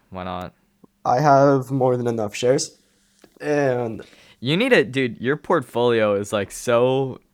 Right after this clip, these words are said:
Speaker 1: not diverse at all. When that,
Speaker 2: Oh,
Speaker 1: when,
Speaker 2: trust
Speaker 1: whatever
Speaker 2: me, I
Speaker 1: this
Speaker 2: know.
Speaker 1: whole, when this whole recession thing hit, bro, I barely got hit at all, bro. I have, like, half index funds, and the rest of my stuff is in big tech, but I picked my big tech well,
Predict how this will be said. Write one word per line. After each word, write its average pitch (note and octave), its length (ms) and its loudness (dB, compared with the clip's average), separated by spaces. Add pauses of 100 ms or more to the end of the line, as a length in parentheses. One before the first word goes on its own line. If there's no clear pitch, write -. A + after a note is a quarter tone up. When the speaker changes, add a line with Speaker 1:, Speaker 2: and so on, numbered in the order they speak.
(120)
Speaker 1:
not A2 340 -2
diverse G#2+ 440 -2
at G#2+ 80 -2
all. F#2+ 220 -2 (180)
When A#2+ 160 -6
that, C#3+ 140 6
Speaker 2:
Oh, E3+ 180 8
Speaker 1:
when, C3+ 100 4
Speaker 2:
trust C#3 160 4
Speaker 1:
whatever D3 140 6
Speaker 2:
me, A#2+ 60 4
I - 20 4
Speaker 1:
this A#2+ 80 0
Speaker 2:
know. - 40 2
Speaker 1:
whole, E3+ 160 6 (280)
when C#3+ 120 -2
this D3 120 -4
whole F#3+ 160 0
recession C3 500 -2
thing D3+ 160 -4
hit, D#3+ 140 -2
bro, D#3+ 200 2 (220)
I F#3+ 120 6
barely D3 320 6
got C3+ 140 4
hit D3+ 120 0
at B2+ 100 2
all, C#3+ 180 6
bro. A#2+ 160 4
I A#2+ 140 8
have, C#3 80 6
like, A2+ 200 2 (160)
half C#3 300 6
index C3+ 360 0
funds, C3+ 420 -2 (360)
and B2+ 120 -6
the A#2+ 60 0
rest B2+ 160 4
of E3 60 -6
my D3 100 4
stuff D3 160 0
is C#3 80 -4
in B2+ 100 -2
big B2+ 280 0
tech, C3 260 4
but A2 100 0
I F#2+ 60 0
picked C3+ 260 -4
my B2+ 120 0
big B2 260 -6
tech A#2 240 -2
well, A#2+ 580 0